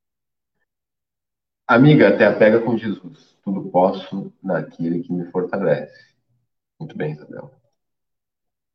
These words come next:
"Rose, eu conheci um resenheiro famoso hoje. Carlos Saavedra, gente boa, simpático igual a mim."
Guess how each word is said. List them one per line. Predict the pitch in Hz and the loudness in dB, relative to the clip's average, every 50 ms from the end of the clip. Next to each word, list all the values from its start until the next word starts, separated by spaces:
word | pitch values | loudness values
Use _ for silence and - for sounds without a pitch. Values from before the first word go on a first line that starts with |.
| _ _ _ _ _ _ _ _ _ _ _ _ _ _ _ _ _ _ _ _ _ _ _ _ _ _ _ _ _ _ _ _ _ | _ _ _ _ _ _ _ _ _ _ _ _ _ _ _ _ _ _ _ _ _ _ _ _ _ _ _ _ _ _ _ _ _
"Rose, | 147 170 170 160 - 139 123 120 117 110 107 101 98 101 98 - | 4 4 6 6 4 4 6 6 6 6 6 6 6 4 4 4
eu | 123 139 139 | 4 4 6
conheci | 135 131 127 151 156 - 170 | 6 4 4 4 4 4 4
um | 160 | 4
resenheiro | - 160 151 156 175 156 151 156 160 160 | 6 4 4 4 6 6 6 4 4 4
famoso | 190 180 165 160 165 170 170 185 | 2 2 2 4 2 2 2 4
hoje. | 175 170 175 175 175 170 156 - - - - - _ _ _ _ _ _ _ _ _ | 6 6 8 8 8 6 4 2 0 -6 -12 -18 _ _ _ _ _ _ _ _ _
Carlos | 127 127 131 139 147 139 | 2 4 4 4 2 0
Saavedra, | - 151 147 147 143 143 147 151 151 151 147 | 2 2 2 2 2 2 2 2 2 2 -2
gente | 139 135 - - - | -2 -4 -6 -12 -14
boa, | - 127 135 139 | -8 -6 -6 -4
simpático | - - - - _ - 123 131 - - - 135 | -6 -8 -12 -8 _ 0 2 2 0 -2 -6 -4
igual | 123 135 139 143 | 2 2 2 2
a | |
mim." | 135 117 110 110 110 | 2 -2 -4 -6 -8